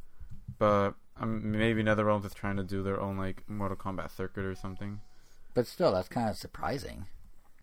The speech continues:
Speaker 1: It is.
Speaker 2: 'Cause it's, like, I mean, the list of games for Evo, like, the, the, there's some on there that make obvious sense, and there's some that I didn't expect to see, but, uh,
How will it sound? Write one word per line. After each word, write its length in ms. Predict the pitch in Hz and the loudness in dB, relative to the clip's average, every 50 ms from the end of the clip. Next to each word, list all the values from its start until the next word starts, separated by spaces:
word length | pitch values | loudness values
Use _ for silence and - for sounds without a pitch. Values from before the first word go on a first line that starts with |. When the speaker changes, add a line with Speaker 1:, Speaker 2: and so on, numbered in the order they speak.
| - - - - | -8 -8 -4 -2
Speaker 1:
It 180 | 113 113 - | -2 -2 -2
is. 300 | 98 101 101 95 95 92 | -2 -2 0 0 -2 0
Speaker 2:
'Cause 200 | - - 131 123 | 4 6 6 6
it's, 240 | 139 123 - - - | 6 4 2 2 4
like, 220 | 127 123 127 120 - | 4 6 6 6 6
I 120 | - 139 143 | 8 8 8
mean, 140 | 151 160 151 | 8 6 6
the 100 | 147 139 | 6 6
list 240 | 151 185 - - | 4 4 4 4
of 100 | - 117 | 0 2
games 280 | 101 113 117 131 135 127 | 2 2 2 2 0 -2
for 160 | - 117 104 | -4 -6 -6
Evo, 560 | - 107 113 120 104 98 92 90 85 82 82 87 | -4 -4 -4 -2 0 0 0 0 0 0 -2 -2
like, 260 | - 95 92 90 82 - - | 0 0 0 0 0 -4 -4
the, 180 | 98 104 101 - | -2 -2 -2 -2
the, 160 | - 101 104 - | -4 -6 -4 0
there's 180 | 139 147 143 - | 4 4 4 6
some 180 | - 202 208 196 | 8 8 10 10
on 140 | 175 165 | 10 10
there 80 | 147 139 | 10 10
that 100 | 127 127 | 10 10
make 220 | 117 110 110 - | 10 8 6 8
obvious 400 | 104 107 107 104 98 98 95 90 | 12 12 12 12 12 8 2 0
sense, 320 | - - 95 90 90 92 98 | 0 0 0 2 2 0 0
and 80 | 95 | -2
there's 140 | 90 90 - | -2 -2 0
some 140 | - 113 110 | 2 2 2
that 180 | 101 98 73 67 | 2 2 0 -2
I 160 | 85 90 82 - - - - - - - - - - - | -4 -4 -4 -6 -10 -12 -14 -14 -14 -16 -16 -14 -8 -2
didn't 320 | - 95 92 87 80 73 - | -2 0 0 0 -2 -4 -8
expect 340 | - - - - - - - | -12 -12 -10 -10 -10 -10 -10
to 80 | - - | -10 -10
see, 320 | - - 67 76 78 - - | -8 -8 -8 -8 -8 -6 -2
but, 220 | - 90 87 90 - | 2 2 4 4 4
uh, 260 | 87 90 87 85 | 4 4 4 4